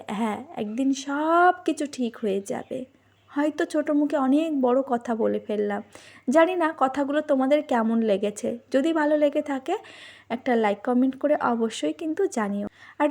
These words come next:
তোমাদের একটা মিষ্টি কমেন্ট আর একটা লাইকই পারে আমার নতুন নতুন বন্ধুদের কাছে ভিডিওটা পৌঁছে দিতে। তো প্লিজ একটা লাইক আর কমেন্ট করতে ভুলে যেও না।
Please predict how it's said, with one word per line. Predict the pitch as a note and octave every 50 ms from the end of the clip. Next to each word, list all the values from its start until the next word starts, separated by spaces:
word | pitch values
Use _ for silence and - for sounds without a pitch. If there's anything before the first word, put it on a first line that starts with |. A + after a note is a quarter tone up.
| D4+ -
তোমাদের | D#4+ D#4+ D#4+ E4+ E4
একটা | E4+ E4+ E4+ E4+ F4
মিষ্টি | F4 E4+ E4+ E4 - - G4 F#4+
কমেন্ট | - - D#4 D4 C#4+ D4+ F4 G4 - E4
আর | B3+
একটা | A#3 A3 - - B3 B3
লাইকই | A#3 A3 G#3+ A3 A3+ A3+ - D#4 D4+
পারে | D#4 C#4 C4 C4+ C4+ -
আমার | D4+ D4 D#4+ D#4+ D#4+
নতুন | D4+ D4 D4 D4 F4 E4+ F4 E4
নতুন | D#4 D#4 D#4 D4 C#4
বন্ধুদের | B3 B3+ A#3+ A3+ A#3+ A#3 B3+ B3 B3
কাছে | - A#3 G#3+ G#3 G#3 - C#4+ C#4+
ভিডিওটা | C#4+ - C#4+ C4+ D4 D4+ D4+ D4 F4 F4
পৌঁছে | E4+ - - C#4 B3+ B3 A#3+ - - A#3 G#3
দিতে। | G#3 G3+ G3+ - G#3+ G#3+ G#3+ - - - - - - _ -
তো | D4
প্লিজ | C#4+ C#4+ - D#4 E4 E4+ F4 F4+ G4 G#4+ G#4 -
একটা | - - - A#3+ A3+
লাইক | G#3+ G#3+ G#3 G#3+ A3+ G#3+ -
আর | A3+ G#3+
কমেন্ট | G#3+ - G3+ G#3 G3+ G#3 G#3 G3+
করতে | - A#3 A3 - - D#4
ভুলে | D4+ - D4 C#4+ C4+ C4 B3
যেও | B3+ - G#3+ G#3 G#3
না। | G#3 G#3